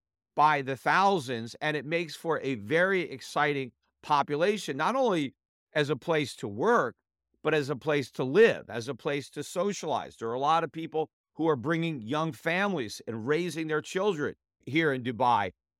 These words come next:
I imagine it's kind of like the environment that the United States had a hundred, two hundred years earlier, when so many people were leaving Europe in search of economic freedom,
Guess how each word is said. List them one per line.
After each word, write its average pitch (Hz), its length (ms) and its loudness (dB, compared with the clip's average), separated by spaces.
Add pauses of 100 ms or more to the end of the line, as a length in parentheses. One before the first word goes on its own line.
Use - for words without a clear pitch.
I 180 140 6
imagine 196 520 0
it's 147 160 -8
kind 170 300 0
of 143 60 0
like 143 260 0
the 147 100 -6
environment 139 600 0 (320)
that 135 140 -2
the 151 80 -6
United 160 360 0
States 208 380 0
had 101 220 0 (340)
a 120 80 -2
hundred, 160 280 -2
two 170 200 -2
hundred 151 220 0
years 143 280 -4
earlier, 202 440 2 (260)
when 127 180 -6
so 175 240 -2
many 160 220 -4
people 139 400 -6
were 131 160 -8
leaving 139 400 -8
Europe 160 480 2 (340)
in 131 80 -8
search 170 420 -6
of 139 120 -4
economic 139 520 -2
freedom, 143 600 -2